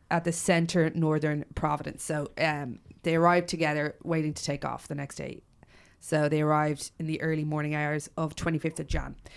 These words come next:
Uh, they then took a truck, a lorry, vi-, uh, a lorry to the village, and it, that is the last inhabited settlement to the north before, um, taking off on foot.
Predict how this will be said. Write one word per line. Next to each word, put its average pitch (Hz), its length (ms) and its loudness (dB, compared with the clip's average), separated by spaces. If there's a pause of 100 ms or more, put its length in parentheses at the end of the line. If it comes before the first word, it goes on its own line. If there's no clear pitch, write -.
(460)
Uh, 170 220 4
they 165 180 4
then 170 200 4
took 170 160 -4
a 156 40 -6
truck, 233 460 2 (840)
a 175 100 6
lorry, 190 380 6
vi-, 180 320 4
uh, 170 220 4 (320)
a 170 120 4
lorry 160 320 2
to 170 140 -2
the 165 80 2
village, 160 460 2 (320)
and 165 240 -2
it, 160 200 -10
that 170 200 2
is 170 120 -2
the 175 80 2
last 165 500 2
inhabited 156 580 -2
settlement 151 480 -2
to - 80 -6
the 147 100 0
north 143 400 -4 (180)
before, 151 460 -4 (100)
um, 139 360 -8
taking 147 240 -6
off 143 160 -8
on 143 120 -8
foot. - 260 -8